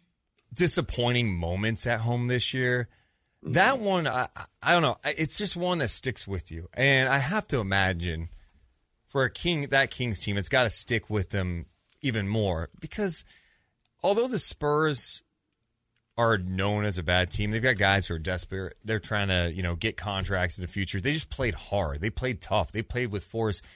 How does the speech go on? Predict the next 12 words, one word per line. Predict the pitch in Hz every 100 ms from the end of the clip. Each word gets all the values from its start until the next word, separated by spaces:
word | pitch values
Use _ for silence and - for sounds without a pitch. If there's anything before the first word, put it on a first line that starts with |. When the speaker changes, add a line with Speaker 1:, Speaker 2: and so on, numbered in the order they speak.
| - _ -
Speaker 1:
If | 147
you | 131 190
had | 175
never | 160 165 156
watched | 135 147 139 -
these | 139 123
two | 139 135
teams | - 127 131
play, | - 135 113 95
you'd | 95 110
be | 120
like, | 117